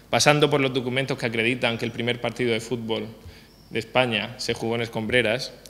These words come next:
hasta la desesperada y admirable carta de Roque Barcia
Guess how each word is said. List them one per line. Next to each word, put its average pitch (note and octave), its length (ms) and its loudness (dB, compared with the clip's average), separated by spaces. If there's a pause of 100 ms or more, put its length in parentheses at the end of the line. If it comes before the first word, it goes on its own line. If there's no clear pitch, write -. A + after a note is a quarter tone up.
(320)
hasta C#3+ 340 6
la C#3 80 8
desesperada C3 600 4
y - 20 6
admirable B2 480 4
carta C3 300 4
de A2 100 2
Roque A#2+ 240 0
Barcia A#2+ 460 0